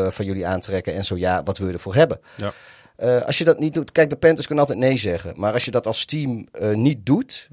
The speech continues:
Speaker 1: terwijl je wel zit te springen om een wide receiver, ja, dan ben je gewoon slecht bezig met je team, vind
Speaker 2: Ja.
Speaker 1: ik gewoon. Je moet altijd praten met teams, altijd kijken wat mogelijk is.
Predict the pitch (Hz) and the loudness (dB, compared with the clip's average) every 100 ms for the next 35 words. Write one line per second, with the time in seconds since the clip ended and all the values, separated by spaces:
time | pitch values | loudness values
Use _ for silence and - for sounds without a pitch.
0 | _ - 120 110 104 143 131 - - - | _ 0 2 2 4 2 2 -2 -4 -6
1 | - 139 117 104 110 92 - 156 180 190 | -4 -2 0 2 0 -2 -8 -6 -4 -4
2 | 127 131 120 - 123 107 107 107 98 104 | -4 -4 -4 -2 -2 -2 -6 -6 -8 -10
3 | - 156 143 - 143 123 143 135 - 90 | -8 -8 -6 -2 0 2 0 -2 -2 0
4 | 101 139 151 - 156 180 185 _ 151 143 | 0 0 -2 2 4 4 2 _ 2 2
5 | 139 - 135 123 120 120 107 101 107 104 | 0 -4 2 4 4 2 -8 -6 -8 -6
6 | - 123 131 - 113 113 104 95 92 95 | 0 0 0 0 0 0 -2 -2 0 -2
7 | 92 85 82 80 | -4 -10 -10 -10